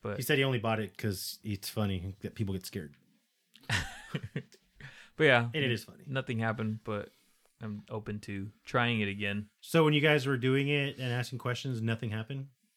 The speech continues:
Speaker 1: N-, nothing
Speaker 2: Like,
Speaker 1: happened.
Speaker 2: like, it didn't move at all?
Speaker 1: It didn't move at all. I mean, besides our hands, like, going to the questions or whatever. Um, we did it in a very, in a respectful way as well, 'cause there's rules to it where you're supposed to, like, end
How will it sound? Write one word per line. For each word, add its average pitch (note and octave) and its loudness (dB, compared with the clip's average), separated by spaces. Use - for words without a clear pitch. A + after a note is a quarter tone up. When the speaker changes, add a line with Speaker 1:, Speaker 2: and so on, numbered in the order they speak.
Speaker 1:
N-, A2+ -10
nothing G#2+ 2
Speaker 2:
Like, C3 6
Speaker 1:
happened. A2 -2
Speaker 2:
like, G#2+ -4
it A2 0
didn't A2+ 2
move A2+ 0
at G#2+ 0
all? A2+ -4
Speaker 1:
It A2+ -4
didn't A2 2
move G#2 6
at G2 0
all. G2 -4
I B2 8
mean, D3 6
besides C#3+ 6
our B2+ 6
hands, B2 4
like, A2 0
going A2 4
to A2 0
the G2+ 0
questions G2+ 4
or G2 4
whatever. G2+ 2
Um, A2 8
we B2 8
did D3 8
it F#3+ 10
in F3+ 8
a - 4
very, C#3 8
in B2+ 8
a B2 8
respectful A#2+ 4
way A#2 8
as G#2+ 4
well, A2 2
'cause G#2+ -4
there's G#2+ 0
rules A2 -2
to D3 -2
it D#3+ 0
where A#2+ 0
you're A2+ 2
supposed A2+ 2
to, A2+ 2
like, G#2 -4
end A#2 8